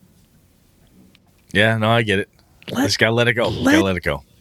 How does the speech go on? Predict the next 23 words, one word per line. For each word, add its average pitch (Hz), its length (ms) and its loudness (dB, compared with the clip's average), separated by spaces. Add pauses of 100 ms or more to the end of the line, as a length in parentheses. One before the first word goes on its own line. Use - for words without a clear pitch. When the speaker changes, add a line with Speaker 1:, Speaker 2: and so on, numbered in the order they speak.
(260)
Speaker 2:
that 233 220 -2
shit - 340 -2 (240)
fucking 220 560 0 (160)
go, 294 260 4
man. 190 320 4 (320)
Your 247 160 6
boss 269 560 0
isn't 262 380 2
standing 254 680 0 (140)
in 240 320 2 (480)
the 233 120 6
corner 277 360 4
watching 214 460 0
you. 98 200 0 (880)
Gives 294 240 2
a 185 60 0
shit. - 380 -2 (1300)
Like, - 180 0 (920)
who 349 380 6 (340)
gives 285 420 2 (340)
two 349 360 6 (160)
fucks 247 480 -2
about 180 400 4